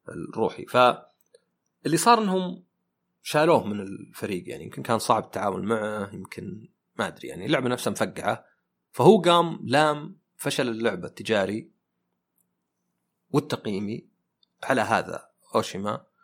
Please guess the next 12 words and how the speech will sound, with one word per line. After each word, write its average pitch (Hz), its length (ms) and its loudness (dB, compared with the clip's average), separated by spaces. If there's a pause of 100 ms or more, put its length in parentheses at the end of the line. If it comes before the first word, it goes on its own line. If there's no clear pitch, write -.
(400)
وحتى - 320 4
حط - 200 4
صورة 123 640 2 (140)
خمسة - 300 -2
وعشرين 123 280 -4
سنة، 117 260 -6
ستة - 200 -6
وعشرين 123 200 -2
سنة 120 200 0
على 95 240 -4
نايتس، 113 500 -6 (320)
يعني، - 460 -14